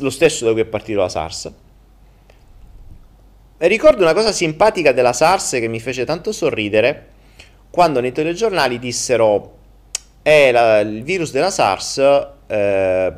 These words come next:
si attacca al metallo dei container che vengono dalla Cina." E io mi sono detto, un po' di anni fa, ho detto, "Ma guarda un po', sto cazzo di virus, pensa a un virus che vive all'interno di un corpo,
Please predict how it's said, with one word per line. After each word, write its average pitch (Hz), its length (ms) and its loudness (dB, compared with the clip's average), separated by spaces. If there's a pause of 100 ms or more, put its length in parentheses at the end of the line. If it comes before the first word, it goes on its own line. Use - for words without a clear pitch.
si - 220 -2
attacca 127 880 0
al 123 160 -6
metallo 127 480 0
dei 123 140 -4
container 87 1000 -6
che 127 100 -6
vengono 98 380 -6
dalla 82 180 -4
Cina." 73 420 -14 (1600)
E - 40 -4
io - 120 0
mi 127 80 -2
sono 123 180 -4
detto, - 460 0 (120)
un - 260 -12 (120)
po' 165 140 6
di 143 120 6
anni 117 220 2
fa, 95 120 2
ho 90 40 6
detto, 87 120 -8
"Ma 294 260 0
guarda 240 200 2
un 120 140 -2
po', 90 160 0
sto - 160 -10
cazzo - 300 -6
di 165 80 -4
virus, 180 440 -2 (540)
pensa 170 320 4
a 170 40 6
un 185 100 -4
virus 240 320 0
che 180 140 2
vive 120 680 2
all'interno 165 500 -2
di 151 80 -4
un 190 140 -4
corpo, 254 800 0